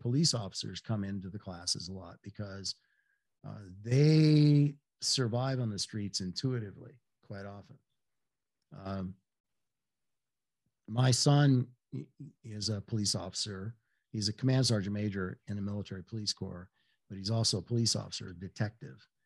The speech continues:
And, uh, when he was a patrol officer, he relayed a story for me one time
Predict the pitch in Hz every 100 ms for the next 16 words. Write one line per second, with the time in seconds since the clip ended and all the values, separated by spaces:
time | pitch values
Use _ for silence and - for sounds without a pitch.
0 | _ _ _ 110 107 101 92 98 95 95
1 | 95 _ _ _ _ _ _ - 120 139
2 | 143 117 104 98 - 135 143 127 90 87
3 | 90 - 104 101 104 _ _ _ - 131
4 | 131 131 127 113 107 - 117 127 117 101
5 | 95 95 92 90 101 95 98